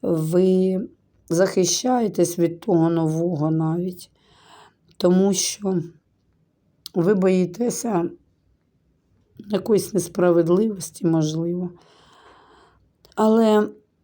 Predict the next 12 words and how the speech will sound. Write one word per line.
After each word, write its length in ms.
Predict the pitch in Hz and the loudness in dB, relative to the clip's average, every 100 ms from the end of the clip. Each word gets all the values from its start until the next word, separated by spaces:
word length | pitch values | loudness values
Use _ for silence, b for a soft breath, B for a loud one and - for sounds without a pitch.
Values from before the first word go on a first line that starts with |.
| _ | _
результатів 880 | 196 208 196 208 185 247 247 - 180 | 2 4 4 2 2 0 0 -2 -6
станом 480 | - 190 180 175 175 | -2 2 4 6 4
на 120 | 170 | 4
зараз 500 | 156 190 214 170 160 | 2 2 2 0 -2
в 40 | 180 | -2
найближчий 600 | 160 160 170 165 - 175 | 0 0 0 -2 -8 -8
час 440 | - 185 175 - | -6 -6 -6 -4
не 120 | 190 | -4
буде, 420 | 160 165 170 175 175 - _ _ _ b b b b _ | -2 -6 -8 -10 -12 -16 _ _ _ b b b b _
тому 380 | 196 185 180 175 | -2 2 4 2
що 280 | 175 - 208 | 0 -8 -12
ви 840 | 214 208 196 180 180 214 226 233 | -12 -10 -8 -10 -8 -2 -2 -2